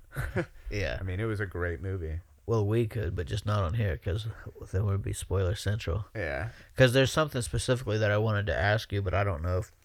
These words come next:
Speaker 2: it's spoiler territory. Okay, let, let me ask you this. Let me see if we can work around it here. So
Speaker 1: Might be able to.
Speaker 2: Okay, so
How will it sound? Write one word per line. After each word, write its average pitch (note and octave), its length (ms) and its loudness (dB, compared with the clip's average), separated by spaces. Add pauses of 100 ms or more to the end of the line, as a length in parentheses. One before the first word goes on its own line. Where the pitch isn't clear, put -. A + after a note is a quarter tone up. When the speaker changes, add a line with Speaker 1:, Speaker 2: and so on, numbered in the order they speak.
Speaker 2:
it's - 160 -4
spoiler E2+ 460 -2
territory. D#2 680 -2 (1120)
Okay, C#3+ 120 0
let, C#3+ 280 4
let C#3+ 100 4
me D3 80 2
ask B2+ 320 2
you A2+ 80 0
this. G2+ 300 -2 (320)
Let A#2+ 120 -4
me A#2 80 -2
see A#2+ 160 -4
if A2+ 100 -2
we A2 120 -2
can F#2+ 380 -4
work G2+ 240 0
around F#2 300 0
it - 120 -6
here. E2 220 -4
So F#2+ 440 0
Speaker 1:
Might G2+ 180 -8
be G2+ 80 -10
able G#2 320 -10
to. - 140 -14 (400)
Speaker 2:
Okay, B2 380 4
so A#2 580 6